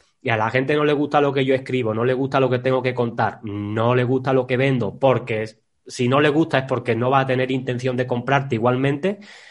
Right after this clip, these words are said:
oye, pues que se marche de la lista y, y tan contento. O sea,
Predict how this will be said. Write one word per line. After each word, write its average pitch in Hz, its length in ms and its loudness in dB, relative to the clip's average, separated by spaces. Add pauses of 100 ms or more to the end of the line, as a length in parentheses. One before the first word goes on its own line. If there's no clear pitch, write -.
(160)
oye, 147 200 -4
pues 123 160 -12
que 123 100 -6
se 107 140 -6
marche 151 400 0
de 165 100 0
la 131 140 0
lista 160 440 2
y, 123 280 -4
y 123 120 -6
tan 117 200 -2
contento. 139 540 -2
O - 20 -4
sea, 151 420 0